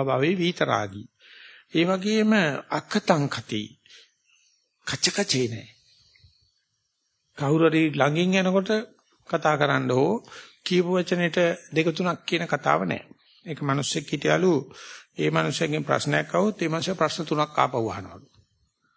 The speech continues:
ඉතින් මිනිස්සෙක් ඇහුවලු "අයිසේ තමුසේ මෙහෙමයි ආරංචි මේ මට ආරංචියක් තියෙනවා. ඔයාගෙන් ප්‍රශ්නයක් ඇහුවොත් එහෙම උත්තර දෙනා වෙනුවට ප්‍රශ්න තුනක් අහනවා,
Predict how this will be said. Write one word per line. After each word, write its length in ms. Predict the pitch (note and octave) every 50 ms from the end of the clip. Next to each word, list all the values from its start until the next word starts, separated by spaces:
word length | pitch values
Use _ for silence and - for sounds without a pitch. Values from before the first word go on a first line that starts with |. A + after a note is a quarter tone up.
| _ _ _ _ _ _ -
ඉතින් 260 | D#3 C#3+ F3 E3 D#3
මිනිස්සෙක් 420 | D3+ D3 D3 D3+ C#3 D3+ D3+ C#3
ඇහුවලු 300 | D3 D3+ C#3 C#3 D3+ E3 D#3+
"අයිසේ 280 | D3+ C3+ C3+ B2+ C#3+
තමුසේ 400 | C#3 C3 A#2+ B2+ C#3+ C3+ - D3
මෙහෙමයි 540 | C#3 C3+ C3+ C#3 C#3+ C#3+ D3+ F3 F3 D#3 - -
ආරංචි 440 | C3+ C3 C#3 D3 D3 C#3+ C#3 C#3+
මේ 260 | C#3+ C#3+ C3+ C3 C3 B2 B2+ C#3
මට 240 | C#3 C3 C#3 C#3
ආරංචියක් 480 | D3 C#3 C3+ C#3 C#3+ D#3 D3 D#3+ D#3+ D#3
තියෙනවා. 380 | - G3 F#3+ D#3+ B2 B2 D#3 - - _ _ _ _ _ _ _ _ _ _ _ _ _ _
ඔයාගෙන් 340 | - E3+ E3+ F3+ F3+ F3+ D#3
ප්‍රශ්නයක් 400 | D#3+ D#3 D3+ - E3 E3 F3 -
ඇහුවොත් 320 | - F3 F3+ F3+ F3 F3
එහෙම 160 | - F#3+ F#3 E3
උත්තර 260 | D3+ C#3+ D3+ F3 E3
දෙනා 260 | D#3+ E3+ E3+ E3+ E3+
වෙනුවට 300 | E3+ F3 E3+ F#3+ G3 G3+
ප්‍රශ්න 260 | F#3 F3+ D3+ - F#3 F3+
තුනක් 280 | F#3 F#3 F#3 E3 C#3+
අහනවා, 300 | D#3 C#3 C#3 C#3+ D3 C#3+